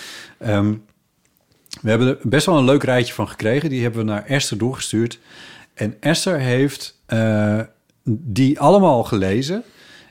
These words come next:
en daar drie uit uitgezocht die ze in eerste instantie wilde belonen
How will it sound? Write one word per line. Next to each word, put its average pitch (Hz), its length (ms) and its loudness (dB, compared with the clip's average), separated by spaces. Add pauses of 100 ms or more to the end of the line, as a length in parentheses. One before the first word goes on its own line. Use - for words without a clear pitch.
en 113 260 0
daar 113 340 2
drie 160 300 0
uit 139 260 -2
uitgezocht 131 580 -2
die 127 100 -2
ze 127 140 -2
in 127 100 0
eerste 131 220 0
instantie 123 640 0
wilde 113 300 2
belonen 104 600 0